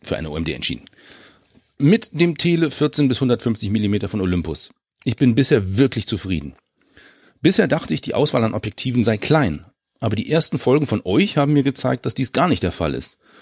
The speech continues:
Meine Fotoverwandtschaft kennt vor allem eins, Canon. Aber zu M F T findet man schwerer etwas. Daher meine Frage. Ich suche eine Abwechslung zum Tele.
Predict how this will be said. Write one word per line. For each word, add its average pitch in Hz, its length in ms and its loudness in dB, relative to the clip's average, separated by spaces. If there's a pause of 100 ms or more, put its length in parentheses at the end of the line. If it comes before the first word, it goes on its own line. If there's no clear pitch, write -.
(180)
Meine 107 360 2
Fotoverwandtschaft 147 760 0
kennt 135 180 2
vor - 180 -2
allem 98 180 2
eins, 104 500 -2 (400)
Canon. 95 360 0 (1160)
Aber 110 200 2
zu - 140 -2
M 143 140 2
F 160 120 0
T 160 160 -2
findet 147 280 0
man 131 120 0
schwerer 113 420 2
etwas. - 500 -8
Daher 139 240 4
meine 101 200 2
Frage. 78 460 -2 (760)
Ich 110 140 -6
suche 151 280 -2
eine 143 300 2
Abwechslung - 480 -2
zum 85 180 -6
Tele. 71 380 -2